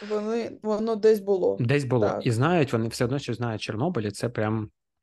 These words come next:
Speaker 2: ну, така візитівка, яка б вона не була. А зараз, після того, що вони там ще сиділи, ті солдати, і там
Speaker 1: Мгм.
Speaker 2: будуть ще танки стояти, то це ікс два, знаєш, зацікавленості для туристів.
Speaker 1: Це, звісно, не та туристична тема, яку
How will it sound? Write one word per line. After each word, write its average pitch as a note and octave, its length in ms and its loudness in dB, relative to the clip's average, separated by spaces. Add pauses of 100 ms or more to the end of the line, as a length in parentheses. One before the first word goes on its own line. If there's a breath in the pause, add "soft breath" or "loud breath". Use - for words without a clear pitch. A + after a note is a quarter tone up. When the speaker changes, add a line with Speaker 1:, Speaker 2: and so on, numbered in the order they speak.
(440)
Speaker 2:
ну, C#3 160 4
така F#2+ 400 -2
візитівка, G#2 560 -2
яка G#2+ 180 -2
б - 60 -6
вона G#2 140 0
не G#2 100 0
була. G2+ 380 -4
А G#2 100 -4
зараз, A#2+ 340 0
після - 320 -6
того, G#2 220 0
що - 160 -4
вони G2+ 160 -2
там G2 160 -2
ще A2 120 -4
сиділи, G#2 640 0 (420 loud breath)
ті G2 120 -6
солдати, A#2 640 0
і A#3+ 60 2
там A#3+ 140 2
Speaker 1:
Мгм. F#2+ 60 -2
Speaker 2:
будуть F#2+ 220 0
ще - 100 -2
танки D3+ 400 -2
стояти, F#2+ 460 -4
то G2+ 140 -6
це G#2 220 -2
ікс G#2+ 320 -6
два, G2 600 -2
знаєш, G#2 640 -4
зацікавленості G2 1700 -4
для G2+ 200 -8
туристів. - 560 -6 (400 loud breath)
Speaker 1:
Це, C4+ 400 2
звісно, A#3+ 720 -2 (180)
не G#3+ 220 -4 (100)
та G#3 180 0
туристична G#3 640 -4
тема, G3+ 340 -2
яку G3 180 -8